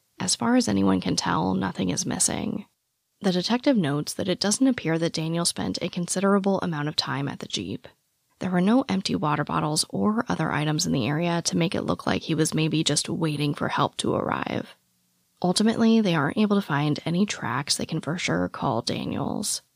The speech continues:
and they basically have no idea where he went after the Jeep crashed into the ravine. However, they are able to determine that it appears that Daniel, or again, whoever might have been driving the Jeep,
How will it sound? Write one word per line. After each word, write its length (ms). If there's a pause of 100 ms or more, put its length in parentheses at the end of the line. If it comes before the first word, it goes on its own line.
(340)
and 260 (100)
they 120
basically 500
have 200
no 220
idea 340
where 120
he 140
went 380
after 260
the 140
Jeep 280
crashed 460
into 240
the 100
ravine. 640 (500)
However, 800
they 240
are 320
able 300
to 180
determine 600
that 120
it 140
appears 440
that 220
Daniel, 600
or 280
again, 400
whoever 600
might 160
have 100
been 120
driving 360
the 80
Jeep, 440